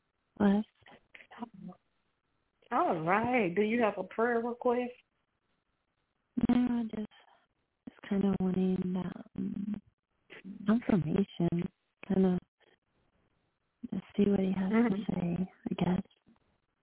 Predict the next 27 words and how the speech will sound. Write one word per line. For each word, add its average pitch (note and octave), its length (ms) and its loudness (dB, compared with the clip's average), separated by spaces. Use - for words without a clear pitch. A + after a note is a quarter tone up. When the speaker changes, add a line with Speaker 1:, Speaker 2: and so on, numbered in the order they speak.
Speaker 2:
Mm-hmm. E3+ 580 -2
All C4 260 4
right. F#3+ 460 2
So, B3+ 220 4
Father D4 260 2
God, B3+ 280 0
we C#4+ 180 -4
thank A3 260 2
you A3 140 -4
for G3+ 100 0
your F3 220 0
daughter, G#3 560 4
Father G3+ 300 -2
God. F#3+ 340 0
We F#3+ 160 -2
thank F#3+ 260 -4
you F#3+ 200 -6
for F3 100 -8
what F#3 160 -6
you're F3 100 -10
doing F3 360 -8
in E3+ 80 -10
this C#3+ 160 -12
hour, G3+ 460 2
Father G3+ 300 -2
God. G3 400 -2
Oh, F4 220 4